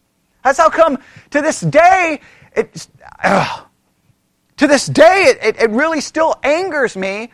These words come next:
that when I got called into the pastor's office to get in trouble for all of this, and he, he tried the whole nonsense, "What if one of your kids are not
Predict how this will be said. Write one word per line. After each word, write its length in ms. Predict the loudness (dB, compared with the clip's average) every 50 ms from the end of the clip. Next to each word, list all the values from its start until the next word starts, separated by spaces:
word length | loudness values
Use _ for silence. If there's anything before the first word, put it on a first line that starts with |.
| _ _ _ _ _ -2
that 120 | 0 0
when 120 | 0 2
I 120 | 2 2 2
got 200 | 2 0 0 0
called 280 | 0 2 2 2 2
into 260 | 0 -2 -4 -6 -4 -4
the 100 | -4 -4
pastor's 520 | -2 -2 -2 -2 -2 -4 -4 -6 -4 0
office 340 | 2 2 2 0 -2 -6 -8 -8
to 100 | -2 0
get 160 | 2 2 2
in 100 | -2 -4
trouble 380 | 0 2 4 4 4 4 0
for 180 | -2 2 4 4
all 160 | 4 4 4
of 120 | 0 0 0
this, 260 | -2 -2 -2 -4 -6 -12 -20 -10 -6
and 120 | -6 -4 -4
he, 240 | -6 -6 -8 -8
he 220 | -10 -8 -8 -8 -8
tried 320 | -2 2 2 2 4 2
the 80 | 0 0
whole 240 | 2 2 0 0 0
nonsense, 600 | 2 2 4 4 2 0 -4 -4 -4 -4 -6 -8 -14 -20 -20 -20 _ _
"What 220 | -8 -6 -6 -6
if 200 | -6 -8 -8 -4
one 160 | -4 -2 -2
of 80 | -2 -4
your 160 | -6 -6 -8
kids 460 | -10 -8 -6 -6 -6 -6 -6 -10 -10
are 40 | -8
not 320 | -4 -2 -2 -2 -2 -6